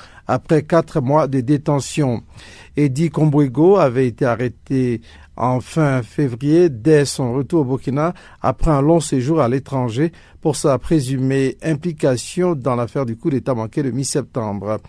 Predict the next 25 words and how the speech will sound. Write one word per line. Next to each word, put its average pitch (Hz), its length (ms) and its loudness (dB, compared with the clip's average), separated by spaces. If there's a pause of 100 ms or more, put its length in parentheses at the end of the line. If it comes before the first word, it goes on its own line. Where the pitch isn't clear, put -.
(340)
Sur 160 280 4
les 135 140 2
raisons 127 320 0
de 123 60 0
la 117 80 2
mise 123 180 -2
en 120 40 -2
liberté 113 400 -4
provisoire 123 520 -2
d'Eddy 113 500 -6
Kombouego, 127 600 -2 (280)
voici 131 360 -2
l'éclairage 123 600 0
de 120 220 -4
notre 127 220 -4
confrère 151 440 -4
Syriac 131 440 -2
Paré, 131 380 -4 (280)
rédacteur 147 440 2
en 120 100 -2
chef 156 400 -2
au 123 80 -2
journal 123 640 -2
Le 151 160 -2
Quotidien. 120 520 -8